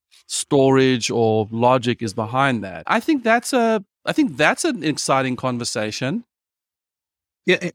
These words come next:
Speaker 2: and I recommend people learn, actually use it. Get yourself a wallet, get yourself a little wallet of some kind, you know, put stuff in it, start using it, play around with it, a-, and, and find dApps. Like, when we were learning mobile web development for the first time, we didn't immediately jump in and start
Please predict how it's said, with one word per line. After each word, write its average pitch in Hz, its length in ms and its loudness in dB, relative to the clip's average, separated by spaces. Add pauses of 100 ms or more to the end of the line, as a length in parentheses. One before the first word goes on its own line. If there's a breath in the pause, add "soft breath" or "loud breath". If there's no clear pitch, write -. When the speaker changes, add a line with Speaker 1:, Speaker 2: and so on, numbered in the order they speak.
Speaker 2:
and 185 200 0
I 214 60 4
recommend 196 420 2
people 165 440 -2 (400)
learn, 147 720 2
actually 156 400 -2
use 143 280 0
it. - 140 -8
Get 165 140 2
yourself 190 360 0
a 196 80 4
wallet, 127 400 -2
get 151 200 -2
yourself 156 320 0
a 156 40 -2
little 156 260 4
wallet 147 300 4
of 135 80 0
some 147 200 0
kind, 139 500 -4 (340)
you 135 60 -8
know, 127 120 -2
put 165 180 0
stuff 175 260 0
in 135 140 2
it, 147 200 -2
start 156 300 0
using 147 380 0
it, 147 200 -2
play 151 220 2
around 143 240 2
with 127 180 -6
it, 135 200 0 (420)
a-, 147 160 -2
and, 139 160 4
and 139 160 2
find 185 560 0
dApps. - 380 -8
Like, 135 100 -2
when 147 120 0
we 180 120 4
were 196 140 4
learning 165 440 4
mobile 151 300 4
web 160 160 2
development 127 380 0
for 123 80 -4
the 110 80 -6
first 117 280 -6
time, 123 220 0
we 156 80 2
didn't 156 320 0 (240 loud breath)
immediately 147 480 2
jump 139 260 2
in 139 120 -2
and 123 100 -4
start 135 260 -2